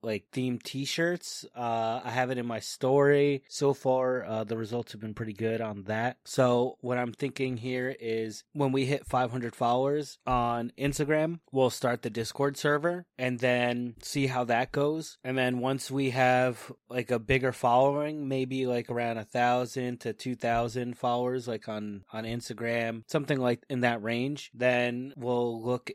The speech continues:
I'll look into, uh, making some t-shirts. I have, like, a really cool, like, idea of doing, like, the Dragon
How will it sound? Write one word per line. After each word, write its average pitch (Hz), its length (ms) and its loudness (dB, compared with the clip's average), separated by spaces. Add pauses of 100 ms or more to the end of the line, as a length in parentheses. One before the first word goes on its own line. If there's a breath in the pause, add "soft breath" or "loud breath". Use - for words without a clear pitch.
(100)
I'll 123 180 0
look 127 180 0
into, 123 480 -2
uh, 110 380 4
making 117 280 -4
some 113 160 -10
t-shirts. 139 520 -4
I 113 100 -4
have, 117 220 -2
like, 110 200 -4
a 117 60 -4
really 117 320 0
cool, 123 580 2
like, 120 220 0
idea 113 840 0
of 110 400 2
doing, 120 320 0
like, 110 260 -2
the 113 80 -2
Dragon 110 440 -2